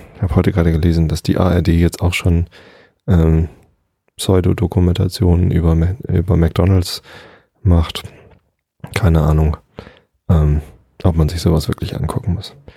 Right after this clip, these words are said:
Ich glaub eher nicht. Ähm,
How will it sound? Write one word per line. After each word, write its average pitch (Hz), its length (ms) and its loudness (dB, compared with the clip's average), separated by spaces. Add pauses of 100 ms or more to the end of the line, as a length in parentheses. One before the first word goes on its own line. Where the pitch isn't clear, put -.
(260)
Ich - 60 -16
glaub 95 180 0
eher 82 100 2
nicht. 78 300 -4 (1700)
Ähm, 98 600 4